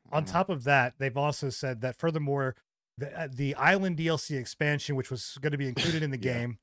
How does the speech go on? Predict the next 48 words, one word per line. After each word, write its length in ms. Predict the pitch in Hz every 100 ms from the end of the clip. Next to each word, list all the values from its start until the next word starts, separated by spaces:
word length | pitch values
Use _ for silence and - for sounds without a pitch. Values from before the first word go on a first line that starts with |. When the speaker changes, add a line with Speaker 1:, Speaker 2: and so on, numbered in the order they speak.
| _ _ _ -
Speaker 1:
uh, 360 | 139 135 127 131
w-, 200 | 156 160
w-, 200 | 185 185
is 140 | 202
gonna 100 | 220
be 60 | 185
included 280 | 147 175 139
in 60 |
the 60 | 131
game, 100 | 120
but 160 | 139
the 60 | 131
Scorched 640 | - - 175 220 226 - - -
E-, 80 | 156 -
Earth 260 | 165 190 143
expansion 680 | - - 131 120 139 131 - _ _ _ 147
is 80 | 139
gonna 140 | 147
be 80 | 131
delayed 280 | 131 135 120
until 160 | 131
September 440 | - 113 160 135 -
or 160 | 139
December. 500 | 123 127 175 120 104 - - -
Speaker 3:
Yeah. 200 | 104 95
Speaker 1:
The 100 | 143
Ragnarok 580 | 135 170 190 190 180 165
and 80 | 143
Aberration 680 | 156 160 151 165 165 165 135
expansions 560 | - 131 127 - 127
are 140 | 135 131
gonna 140 | 135
launch 320 | 131 127 123
first 280 | - 147 -
quarter 380 | - 147 135 127
of 160 | 120
twenty 220 | - 151 139
twenty-four, 800 | - 117 110 - 247 202 151 143 - _ -
followed 340 | 175 170 143
by 260 | 147 139 123
the 160 | 120
rest 300 | 127 151 -
of 60 | 135
the 80 | 110
maps 340 | 120 - 104
Speaker 2:
Wow. 60 | 135
Speaker 1:
after 280 | 139 - 120
that. 300 | 123 101